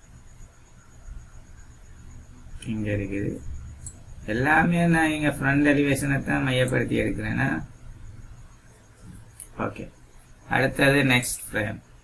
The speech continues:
இங்க இருக்குது.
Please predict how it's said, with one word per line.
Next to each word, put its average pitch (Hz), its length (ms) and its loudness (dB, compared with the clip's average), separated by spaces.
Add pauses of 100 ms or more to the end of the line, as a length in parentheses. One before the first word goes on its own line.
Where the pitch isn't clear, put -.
(3250)
இங்க 123 280 0
இருக்குது. 127 640 -2